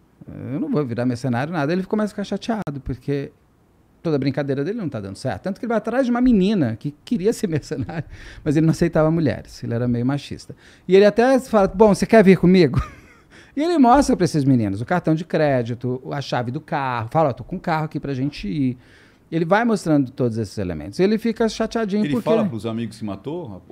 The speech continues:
Speaker 2: a, a família?
Speaker 1: tem uma, um menino que ele fala assim, "Por que que você tá chateado? Porque você tentou matar sua avó de novo?" Ele fala, "É, mas dessa vez eu consegui."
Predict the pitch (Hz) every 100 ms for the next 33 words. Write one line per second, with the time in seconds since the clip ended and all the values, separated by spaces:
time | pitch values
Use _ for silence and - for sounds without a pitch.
0 | 87 95 82 92 185 190 196 196 196 190
1 | 190 185 208 208 208 202 - 190 190 175
2 | - 240 226 202 196 180 175 131 117 -
3 | 135 - 151 147 139 131 127 131 127 -
4 | 147 143 139 131 147 139 127 131 - 123
5 | 110 120 107 123 160 139 98 95 101 -
6 | - - - 127 143 127 123 156 147 135
7 | 135 135 135 143 151 165 - 196 120